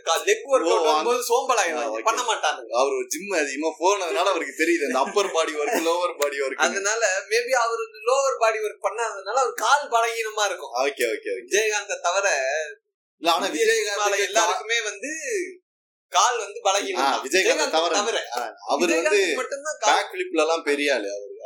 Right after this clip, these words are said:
Speaker 2: விஜயகாந்த்.
Speaker 1: கண்டிப்பா.
Speaker 2: ஓகே.
Speaker 1: நீங்க இது, இதுக்கே நம்ம வந்து இப்படி சொல்றோம், விஜயகாந்த் வந்து இப்படி சுட்டிருக்காரு அப்படிங்கறதையே வந்து நம்ம சினிமாட்டிக் லிபர்ட்டியை மீறின செயல்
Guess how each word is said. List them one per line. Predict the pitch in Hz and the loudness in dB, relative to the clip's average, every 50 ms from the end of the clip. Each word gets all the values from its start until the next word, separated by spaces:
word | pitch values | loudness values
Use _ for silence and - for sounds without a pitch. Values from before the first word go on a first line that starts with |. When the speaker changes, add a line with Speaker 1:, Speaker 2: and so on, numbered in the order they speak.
| 110 | -10
Speaker 2:
விஜயகாந்த். | - - - 123 117 113 107 - 127 127 | -10 -8 -4 -4 -4 -2 -2 -4 -6 -6
Speaker 1:
கண்டிப்பா. | 123 127 - - 127 117 107 | -6 -8 -8 -8 -6 -6 -4
Speaker 2:
ஓகே. | 113 110 - - _ - - _ _ _ _ _ _ _ _ _ _ _ _ _ _ 139 | -4 -6 -8 -10 _ -20 -20 _ _ _ _ _ _ _ _ _ _ _ _ _ _ -14
Speaker 1:
நீங்க | 156 151 139 | -14 -14 -14
இது, | 135 - 170 214 220 - 151 | -10 -2 0 0 0 0 -6
இதுக்கே | - - 185 208 - - - 220 214 220 | -12 -10 -10 -10 -10 -8 -2 0 0 0
நம்ம | 214 214 202 185 175 | 0 -6 -8 -8 -10
வந்து | 175 175 175 180 175 165 156 160 | -10 -12 _ -12 -10 -10 -10 -12
இப்படி | 175 _ - 143 | -14 _ -18 -18
சொல்றோம், | - - 143 135 127 - - _ - _ _ _ _ _ _ - | -14 -12 -10 -10 -10 -12 -12 _ -20 _ _ _ _ _ _ -4
விஜயகாந்த் | 139 143 156 151 151 147 - _ | -2 -2 0 0 -2 -4 -6 _
வந்து | - - - - | -20 -20 -18 -18
இப்படி | - 143 139 | -18 -18 -20
சுட்டிருக்காரு | - _ _ - 151 139 - - 139 131 131 131 143 147 | -20 _ _ -16 -16 -16 -10 -4 -4 -4 -4 -2 -4 -4
அப்படிங்கறதையே | 135 135 139 139 139 143 147 143 139 131 135 139 139 156 156 | -4 -6 -6 -14 -18 -14 -12 -12 -12 -12 -10 -4 -2 -2 -2
வந்து | 143 - 139 143 151 | -4 -8 -14 -18 -20
நம்ம | 151 147 139 139 127 | -20 -20 -20 -20 -20
சினிமாட்டிக் | - - - 147 151 156 147 139 - - 135 _ - | -20 -20 -20 -16 -10 -8 -8 -8 -8 -12 -20 _ -20
லிபர்ட்டியை | - - 135 123 _ 131 131 - | -14 -14 -14 -14 _ -14 -16 -16
மீறின | 127 131 143 147 135 131 135 135 | _ -14 -16 -16 -16 -16 -20 -16
செயல் | 131 - 143 127 127 131 127 123 | -14 -14 -12 -8 -6 -6 -6 -6